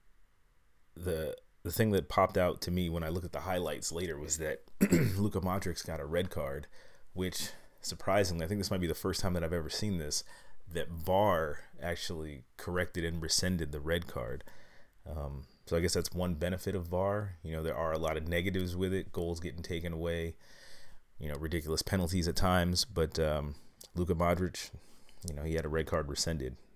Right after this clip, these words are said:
So as I mentioned, that game was, uh, Celta Vigo one, Real Madrid three. Uh, next game, we had Valencia one,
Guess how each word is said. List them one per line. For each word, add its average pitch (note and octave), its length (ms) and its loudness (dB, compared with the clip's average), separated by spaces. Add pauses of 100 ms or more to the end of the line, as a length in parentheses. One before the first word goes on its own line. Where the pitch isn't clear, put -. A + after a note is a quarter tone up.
So - 160 0
as D2+ 80 2
I E2 60 2
mentioned, F2 460 2
that D#2+ 100 2
game E2 280 2
was, D2+ 220 0
uh, C#2 220 -2 (460)
Celta G2 240 6
Vigo F#2 260 6
one, E2+ 500 2 (120)
Real D#2 200 0
Madrid D2 400 -4
three. B1+ 260 -6 (720)
Uh, D#2 300 0
next D#2+ 260 -2
game, F2 360 2
we D#2 120 0
had D2+ 580 -2 (100)
Valencia E2+ 640 2
one, F#2+ 480 2